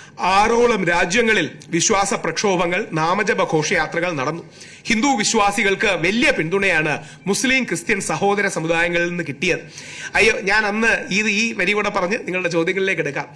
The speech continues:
അന്ന് ഞാൻ പറഞ്ഞപ്പോ എനിക്ക് ഇന്നും ഓർമ്മയുണ്ട്, നമ്മുടെ ചാനലിലെ പല സുഹൃത്തുക്കളും ഉണ്ട്. ഞാനപ്പോ ഒരു പ്രത്യേക ചാനൽ അവതാരകന്റെ കൂടെ ഇരുന്ന് വളരെ വൈകാരികമായി സംസാരിച്ചിട്ട് ഞാൻ പറഞ്ഞു, "എന്റെ നെഞ്ചിൽ ചവിട്ടിയ ശബരിമലയിൽ യുവതികൾ കയറും." അപ്പൊ അടുത്തൊരു ചാനലിൽ പോയപ്പോ ആ ചാനലുകാരൻ എന്നോട് പറഞ്ഞു,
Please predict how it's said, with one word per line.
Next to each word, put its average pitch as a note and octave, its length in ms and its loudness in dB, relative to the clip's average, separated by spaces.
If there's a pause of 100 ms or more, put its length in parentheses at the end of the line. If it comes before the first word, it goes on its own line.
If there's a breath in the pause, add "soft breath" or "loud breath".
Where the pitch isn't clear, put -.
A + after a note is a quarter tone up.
(180 loud breath)
അന്ന് G3+ 200 -2
ഞാൻ G#3 180 0
പറഞ്ഞപ്പോ F3+ 540 0 (280 loud breath)
എനിക്ക് F3+ 160 -2
ഇന്നും G3 220 2
ഓർമ്മയുണ്ട്, E3+ 280 0
നമ്മുടെ E3+ 200 0
ചാനലിലെ F3+ 420 0
പല F3 180 0
സുഹൃത്തുക്കളും E3+ 540 0
ഉണ്ട്. C#3+ 280 -4
ഞാനപ്പോ E3+ 580 0 (140)
ഒരു F#3 80 0
പ്രത്യേക G3 420 0
ചാനൽ F#3+ 380 0
അവതാരകന്റെ F3+ 540 2
കൂടെ F3+ 140 4
ഇരുന്ന് E3+ 280 2 (380 loud breath)
വളരെ F3 240 0
വൈകാരികമായി F#3+ 760 0
സംസാരിച്ചിട്ട് E3 640 -4
ഞാൻ E3 140 -4
പറഞ്ഞു, D3+ 260 -2
"എന്റെ E3 220 0
നെഞ്ചിൽ E3+ 380 0
ചവിട്ടിയ E3 400 0
ശബരിമലയിൽ E3 580 -2
യുവതികൾ E3 400 0
കയറും." C#3+ 420 -2 (300 loud breath)
അപ്പൊ - 120 -6
അടുത്തൊരു E3+ 420 2
ചാനലിൽ E3+ 420 0
പോയപ്പോ D3 420 0
ആ C#3+ 40 0
ചാനലുകാരൻ D3+ 520 -2
എന്നോട് D3 240 -4
പറഞ്ഞു, C3+ 320 -6